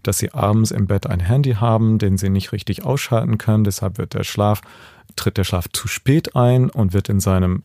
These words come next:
in seiner Architektur beeindruckt, beeinflusst, beeinträchtigt. Ähm, wir konsolidieren all das, was wir gelernt haben im Schlaf. Und dafür ist, äh, hat der Schlaf eine wunderbare und sehr beeindruckende Struktur.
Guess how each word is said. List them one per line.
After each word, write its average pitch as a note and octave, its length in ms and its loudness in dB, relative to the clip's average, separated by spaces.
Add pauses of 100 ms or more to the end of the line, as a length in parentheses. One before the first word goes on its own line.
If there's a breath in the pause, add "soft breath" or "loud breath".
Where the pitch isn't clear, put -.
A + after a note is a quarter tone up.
in A#2 80 0
seiner G2 220 2
Architektur G#2 720 0
beeindruckt, - 960 -4
beeinflusst, - 1040 -4
beeinträchtigt. - 920 -4 (880 loud breath)
Ähm, G#2+ 480 4 (140)
wir G2+ 480 2 (260)
konsolidieren A#2 920 2
all A2 260 2
das, A2 320 -2
was - 180 -2
wir G#2+ 80 -2
gelernt G#2 440 0
haben G2+ 180 -2
im G2+ 80 -4
Schlaf. G2 560 -2
Und F#2+ 80 -4
dafür G2 300 -2
ist, - 260 -6 (160)
äh, C#3+ 60 -8
hat G#2 500 -2
der G2+ 80 2
Schlaf A2 320 0
eine G2 280 0
wunderbare G2+ 520 2
und G2 140 0
sehr G#2+ 140 2
beeindruckende G#2+ 760 -2
Struktur. G#2 800 0